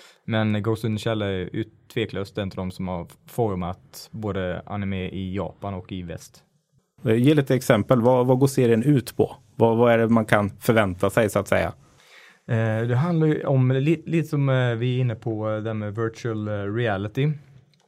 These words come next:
Speaker 1: Och att polisstyrkan i framtiden, eh, får använda sig av, eh, eh, robotar och virtual reality-system för att, eh, bekämpa,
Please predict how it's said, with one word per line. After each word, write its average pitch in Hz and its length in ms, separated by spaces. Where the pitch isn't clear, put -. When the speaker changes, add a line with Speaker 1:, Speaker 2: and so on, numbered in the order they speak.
Speaker 1:
Och 131 160
att 110 180
polisstyrkan 123 960
i 120 100
framtiden, 120 760
eh, 104 840
får 127 140
använda 104 440
sig 127 240
av, 101 440
eh, 101 280
eh, 95 380
robotar 110 540
och 107 320
virtual 104 340
reality-system 104 1500
för 101 280
att, - 260
eh, 101 280
bekämpa, 98 720